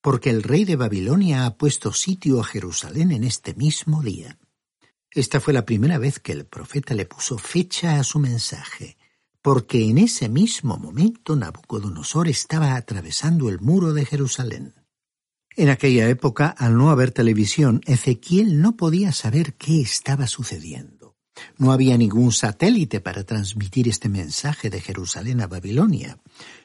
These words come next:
La única manera en que podía recibir este mensaje era por revelación de Dios. Los críticos de la Biblia siempre han tenido un problema con este versículo. Uno de ellos dijo en una ocasión,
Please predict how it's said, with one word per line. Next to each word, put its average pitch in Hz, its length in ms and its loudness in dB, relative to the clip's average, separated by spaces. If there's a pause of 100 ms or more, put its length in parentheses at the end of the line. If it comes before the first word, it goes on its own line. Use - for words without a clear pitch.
(200)
La 107 220 0
única 226 380 2
manera 117 440 -2
en 104 140 -6
que 98 140 -12
podía 139 380 -2
recibir 120 440 0
este - 200 -6
mensaje 151 640 -2 (300)
era 131 300 2
por - 280 -6
revelación 104 680 -4
de 110 120 -2
Dios. - 440 -12 (800)
Los 175 240 4
críticos 214 520 2
de 107 80 2
la 107 80 2
Biblia 143 380 2
siempre 156 420 2
han 139 140 4
tenido 139 320 4
un 123 160 4
problema 127 500 4
con - 160 -12
este 101 260 -8
versículo. 87 680 -10 (200)
Uno 117 280 4
de 113 160 4
ellos 127 260 4
dijo 135 220 2
en 120 80 6
una 131 240 6
ocasión, 135 600 4